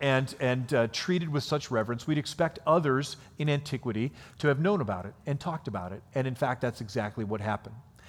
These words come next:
Uh, here's one quote from a, a blog from Focus on the Family from a few years ago,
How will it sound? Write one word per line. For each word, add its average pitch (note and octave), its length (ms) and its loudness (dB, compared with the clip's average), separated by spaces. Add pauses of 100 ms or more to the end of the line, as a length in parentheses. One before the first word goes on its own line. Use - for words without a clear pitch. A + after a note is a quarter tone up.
(160)
Uh, C#3+ 100 4
here's E3 220 6
one E3+ 200 6
quote C#3+ 340 4
from C#3+ 140 4
a, B2 200 8
a C#3+ 80 6
blog C#3 380 6
from C3 300 2
Focus - 320 -4
on C3+ 60 -4
the B2 80 -4
Family B2 420 0 (160)
from B2+ 140 -2
a A2 40 -4
few C3 140 -2
years A#2+ 280 0
ago, G#2+ 280 -2